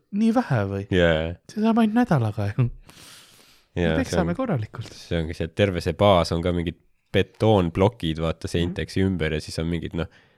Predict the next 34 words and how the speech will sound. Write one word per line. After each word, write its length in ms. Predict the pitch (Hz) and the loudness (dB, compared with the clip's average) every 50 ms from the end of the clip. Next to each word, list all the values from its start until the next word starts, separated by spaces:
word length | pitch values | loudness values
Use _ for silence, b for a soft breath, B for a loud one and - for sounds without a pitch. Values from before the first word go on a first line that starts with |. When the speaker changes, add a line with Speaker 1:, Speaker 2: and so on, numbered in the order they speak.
| b b b b | b b b b
Speaker 2:
mingid 260 | - 87 82 85 - - | -4 -4 -4 -4 -6 -2
konteinerid 760 | - 101 92 90 - - 110 104 92 82 80 78 78 80 80 - | 0 0 2 2 2 2 2 4 4 2 0 0 -2 -4 -6 -6
põhimõtteliselt, 580 | - 92 101 82 76 76 80 - - - 78 82 | -6 -4 -4 -4 -4 -4 -6 -8 -8 -10 -10 -8
nagu 180 | 78 78 82 | -6 -6 -6
mingid 160 | 87 87 - 90 | -6 -6 -2 2
laevakonteinerid, 960 | 92 101 98 87 80 78 - 80 82 - - 104 92 82 80 80 78 107 104 | 4 4 6 4 4 0 -2 -4 -6 -4 -2 0 0 0 0 -2 -2 -2 -2
Speaker 1:
Jah. 60 | 110 101 | -4 -4
Speaker 2:
kus 100 | - - | -4 -6
nad 120 | 82 78 | -6 -4
elavad 420 | 90 95 92 82 78 78 78 76 - | -2 -2 -2 -2 -2 -4 -6 -8 -10
ja 60 | 85 | -10
siis 220 | - 87 82 - | -10 -10 -8 -8
järsku 340 | 78 80 80 - - - 80 | -6 -6 -6 -8 -10 -10 -10
on 80 | 78 80 | -10 -8
mingi 240 | 65 76 82 - 80 | -10 -10 -10 -4 -2
Lapimaa 500 | 82 85 - - 78 80 80 80 73 78 | -2 -2 -2 -2 -4 -4 -4 -4 -4 -4
puumaja 460 | - 92 87 85 82 82 85 85 104 - - | -2 -2 0 0 0 0 0 0 2 2 2
<laughs> 60 | - | 4
kuskil 400 | 175 156 123 - 220 - 208 285 | 4 4 6 4 4 6 6 8
seal 160 | - - 277 - 277 262 - 330 - - 403 403 427 403 - 427 | 8 10 8 8 8 6 4 4 4 4 4 4 4 4 6 8
kõrval. 400 | - - 392 - 302 285 - 233 226 - 269 - - - _ _ _ _ _ - _ _ - | 10 10 10 8 6 2 2 0 0 -2 -6 -10 -12 -20 _ _ _ _ _ -20 _ _ -10
Speaker 1:
<laughs> 1120 | - 285 - - _ - - - - - - - 196 170 - - 208 - - 190 143 127 | -10 -10 -10 -10 _ -16 -16 -16 -16 -2 2 4 4 4 6 4 4 4 6 4 2 4
Muidugi. 560 | 160 180 139 131 156 139 175 185 139 135 170 185 185 - B B B B B B B B B B B B B B B B B - - - | 4 2 4 4 4 4 4 2 2 2 0 0 -4 -8 B B B B B B B B B B B B B B B B B -20 -12 -6
Soomlased 400 | - 151 143 131 120 107 117 113 | -4 -2 0 0 0 -2 0 0
häkkisid 400 | 117 120 120 - 110 98 87 - | 0 -2 -2 -2 -4 -2 -2 0
ära, 140 | 123 127 117 | 0 2 0
Speaker 2:
Õige. 100 | 104 107 | 0 0
Speaker 1:
kuidas 200 | 101 104 101 - | -4 -6 -8 -8
nad 120 | 113 - | -10 -8
saavad 220 | - 110 107 104 - | -8 -8 -8 -8 -6
paremas 380 | - 113 107 104 98 98 98 107 | -6 -6 -4 -4 -6 -6 -8 -6
majas 300 | 110 110 104 98 92 90 101 | -6 -6 -6 -6 -6 -8 -10
elada 280 | 98 95 98 104 101 | -12 -12 -12 -12 -14
lihtsalt. 260 | 95 - - - - | -14 -16 -16 -20 -20